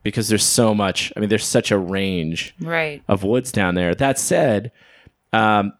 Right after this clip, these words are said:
Speaker 1: there are woods that you can't use because of availability, right?
Speaker 2: Right, okay.
Speaker 1: So there are things that are prohibited from new barrels being created. You can recommission barrels, but you can't create new barrels.
Speaker 2: I see.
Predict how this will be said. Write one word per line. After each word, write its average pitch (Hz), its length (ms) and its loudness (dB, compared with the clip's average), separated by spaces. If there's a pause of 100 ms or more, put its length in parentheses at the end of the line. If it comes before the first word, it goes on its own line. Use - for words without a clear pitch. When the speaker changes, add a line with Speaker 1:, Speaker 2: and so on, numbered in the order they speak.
(160)
Speaker 1:
there 127 160 2
are 131 80 4
woods 135 300 0
that 123 80 2
you 120 100 -2
can't 120 280 0
use 113 240 2
because 101 260 -2
of 95 80 -4
availability, 78 600 -2 (500)
right? 95 240 2
Speaker 2:
Right, 147 140 -6
okay. - 180 -8
Speaker 1:
So 104 640 2
there 107 180 2
are 104 60 0
things 113 320 -2
that 104 80 -2
are 98 40 -2
prohibited 113 760 2
from 92 500 0 (100)
new 123 220 0
barrels 131 380 2
being 131 180 2
created. 139 500 2 (220)
You 117 140 0
can 110 200 0
recommission 113 640 0
barrels, 127 460 2
but - 160 -4
you - 80 -8
can't 98 220 -2
create 101 260 2
new 95 140 2
barrels. 117 580 2
Speaker 2:
I 147 120 -4
see. 147 400 -8